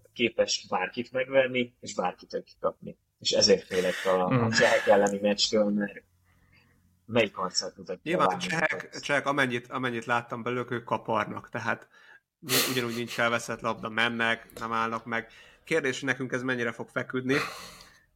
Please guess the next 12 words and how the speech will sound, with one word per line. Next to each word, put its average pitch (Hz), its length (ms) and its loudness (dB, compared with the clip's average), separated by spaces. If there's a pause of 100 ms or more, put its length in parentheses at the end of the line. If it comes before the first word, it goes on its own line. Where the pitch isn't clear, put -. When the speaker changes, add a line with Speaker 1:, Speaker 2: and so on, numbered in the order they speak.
(120)
Speaker 3:
Azért 123 340 0
a, 123 360 4 (840)
azért 156 160 -4
szer-, 180 220 0
szerintem, 165 460 0
szerintem 143 320 -2
vagyunk 160 340 0
annyira 113 200 0
rutinosak 110 580 -6
már. - 260 -4
Tehát, 117 220 -6
ö, 117 420 2